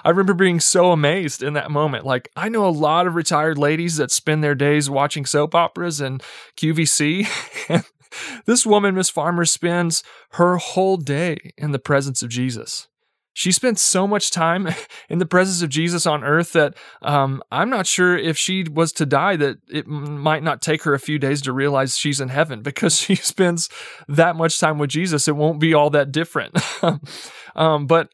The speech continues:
I remember thinking in that moment, uh, when I asked her that and she answered,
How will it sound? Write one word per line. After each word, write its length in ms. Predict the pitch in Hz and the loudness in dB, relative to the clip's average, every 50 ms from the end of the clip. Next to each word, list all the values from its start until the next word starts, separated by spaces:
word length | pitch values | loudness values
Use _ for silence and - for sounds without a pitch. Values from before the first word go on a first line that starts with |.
| _ _ | _ _
I 60 | - | -4
remember 320 | 202 226 240 247 254 254 208 | -2 -2 -2 0 2 2 2
thinking 400 | - - 226 240 - 220 202 175 | 2 2 -2 -2 -2 -2 -2 0
in 100 | 170 165 | 0 0
that 180 | 151 139 123 | 0 0 0
moment, 600 | 107 147 151 156 175 190 185 170 135 120 107 - _ _ _ - | 0 0 2 2 2 2 0 0 -2 -4 -6 -10 _ _ _ -10
uh, 320 | 139 135 127 120 117 107 | -6 -4 -2 -2 -2 -4
when 200 | - - 139 135 | -6 -6 -4 -4
I 100 | 131 123 | -2 -2
asked 280 | 107 143 165 165 - - | -2 -2 -2 -2 -2 -4
her 80 | 170 | -2
that 220 | 156 156 151 147 147 | 0 0 0 0 -2
and 80 | 143 | -4
she 180 | - - - 104 | -6 -8 -8 -6
answered, 480 | 139 147 151 - - 143 135 127 127 | -4 -4 -4 -2 -2 -2 -2 -2 -4